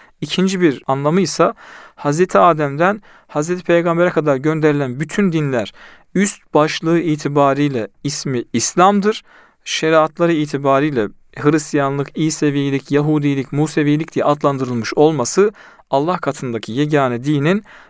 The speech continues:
İslam olduğu gerçeğini değiştirmez, hakikatinin vurgulanmasıdır.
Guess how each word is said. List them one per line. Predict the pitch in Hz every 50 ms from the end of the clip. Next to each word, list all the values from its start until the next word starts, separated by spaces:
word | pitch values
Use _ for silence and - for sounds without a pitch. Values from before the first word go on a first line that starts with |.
| _ _
İslam | - 151 - - - 165 151 143
olduğu | 131 123 113 123 113 110 113
gerçeğini | - 147 151 156 147 - 175 - 151 180 170
değiştirmez, | 151 143 147 147 147 - - 131 123 143 175 202 214 - - - - - _
hakikatinin | - 139 143 147 - 147 147 - 127 - - 131 165 190 180
vurgulanmasıdır. | 147 139 131 131 127 123 123 117 113 110 110 - - 113 131 175 240